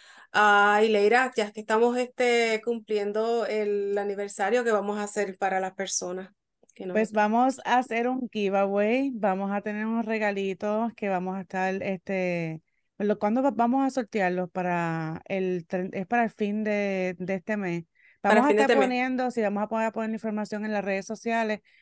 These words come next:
Speaker 2: Tenemos unos regalitos, no vamos a decir todavía lo que es, pero estamos, estamos cuadrando eso.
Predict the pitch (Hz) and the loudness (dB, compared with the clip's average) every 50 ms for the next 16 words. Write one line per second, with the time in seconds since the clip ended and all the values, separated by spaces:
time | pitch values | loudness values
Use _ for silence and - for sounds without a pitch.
0 | _ _ - 214 202 202 214 226 240 254 254 269 262 277 269 269 262 247 233 226 | _ _ -2 0 0 2 2 2 2 2 2 2 2 2 2 2 2 2 0 0
1 | 226 233 220 214 196 202 196 214 226 240 - 262 214 - 254 240 240 247 240 240 | -2 -2 -2 -2 0 0 0 0 0 -2 -4 -4 -2 0 2 2 2 2 0 0
2 | 247 247 - 262 233 202 196 202 - - 208 196 180 175 165 _ _ _ _ _ | -2 -2 -2 -2 -2 -2 -2 -2 -4 -4 -2 -2 -2 -2 -4 _ _ _ _ _
3 | _ - 190 185 - 202 185 180 180 196 202 196 196 202 185 - 196 196 214 208 | _ -8 -8 -4 -2 -2 -2 0 0 -2 -2 -2 -2 -4 -4 -4 -4 -4 -4 -4
4 | - 240 233 233 226 233 233 240 240 233 214 190 185 180 - 214 226 | 0 0 0 2 0 0 0 0 0 2 2 0 0 -2 -4 -6 -6